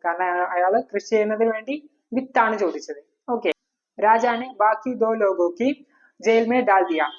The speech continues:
എന്ന് പറഞ്ഞാ എന്താ? ബ-, ആ, "രാജാനെ ബാക്കി ദോ ലോഗോ കി", രൺ-, ആ, ബാക്കിയുള്ള രണ്ടാളുകളെയും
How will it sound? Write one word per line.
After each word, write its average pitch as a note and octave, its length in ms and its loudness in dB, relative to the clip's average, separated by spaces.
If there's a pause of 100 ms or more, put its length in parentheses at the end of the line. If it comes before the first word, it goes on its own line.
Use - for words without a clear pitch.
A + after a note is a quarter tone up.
എന്ന് - 340 -10
പറഞ്ഞാ G#3+ 180 0
എന്താ? G#3 220 0 (120)
ബ-, F3+ 40 0
ആ, F3+ 560 -2 (400)
"രാജാനെ G3 600 2
ബാക്കി F#3 320 2
ദോ G#3 180 4
ലോഗോ F3+ 300 2
കി", A3+ 260 -4
രൺ-, F#3 260 -6
ആ, F3 120 -6
ബാക്കിയുള്ള F3 400 2
രണ്ടാളുകളെയും F#3+ 640 0